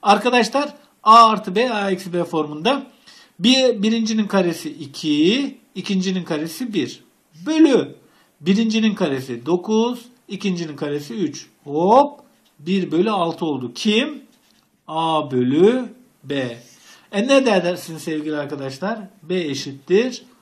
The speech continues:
altı tane A dersin bu durumda. Değil mi? İçler dışlar çarp, B eşittir altı A'yı bulursun. Enteresanmış değil mi? Gerçekten enteresanmış.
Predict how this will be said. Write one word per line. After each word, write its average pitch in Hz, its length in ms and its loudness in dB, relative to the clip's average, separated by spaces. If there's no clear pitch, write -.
altı 156 400 -6
tane 127 300 -4
A 180 520 0
dersin 156 600 -6
bu 143 120 -10
durumda. 135 540 -8
Değil 262 100 -12
mi? 160 200 -10
İçler 151 380 -6
dışlar 127 320 -8
çarp, 226 400 -6
B 175 80 -4
eşittir 143 420 -6
altı 147 320 -8
A'yı 156 280 -4
bulursun. 131 380 -10
Enteresanmış 226 840 2
değil 320 100 -4
mi? 143 260 -6
Gerçekten 190 640 -8
enteresanmış. 135 880 -12